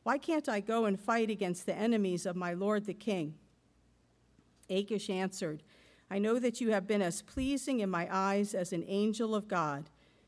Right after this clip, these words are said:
Nevertheless, the Philistine commanders have said he must not go up with us into battle. Now get up early along with your master's servants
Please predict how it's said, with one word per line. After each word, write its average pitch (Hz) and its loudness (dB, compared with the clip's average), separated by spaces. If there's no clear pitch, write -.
Nevertheless, 226 2
the 185 -6
Philistine 233 0
commanders 208 0
have 208 -4
said 202 -2
he 185 -2
must 208 0
not 214 -2
go 180 0
up 214 0
with 214 0
us 208 0
into 185 -4
battle. 156 -2
Now 190 0
get 226 4
up 269 0
early 226 2
along 190 2
with 208 0
your 202 0
master's 202 0
servants 208 -2